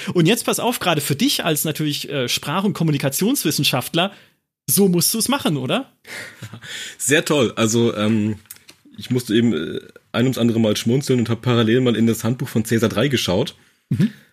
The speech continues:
Speaker 2: Äh, was ja, was ja vom gleichen Entwickler kam, aber ein bisschen früher. So, äh, rückblickend würde ich sagen, also ich, ich find diese Elemente, die du eben zitiert hattest, hier auch wieder. Ich kann gleich noch mal ein Stück vorlesen.
Speaker 1: Mhm.
Speaker 2: Aber ich würd sagen, bei Zeus haben sie dann total,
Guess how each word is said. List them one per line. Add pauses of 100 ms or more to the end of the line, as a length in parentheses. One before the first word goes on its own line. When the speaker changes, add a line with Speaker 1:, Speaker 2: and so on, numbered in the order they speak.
(140)
Speaker 2:
Äh,
was
ja,
was
ja
vom
gleichen
Entwickler
kam, (220)
aber
ein
bisschen
früher. (400)
So, (680)
äh,
rückblickend
würde
ich
sagen,
also
ich,
ich
find
diese
Elemente,
die
du
eben
zitiert
hattest,
hier
auch
wieder.
Ich
kann
gleich
noch
mal
ein
Stück
vorlesen. (520)
Speaker 1:
Mhm.
Speaker 2:
Aber
ich
würd
sagen,
bei
Zeus
haben
sie
dann
total,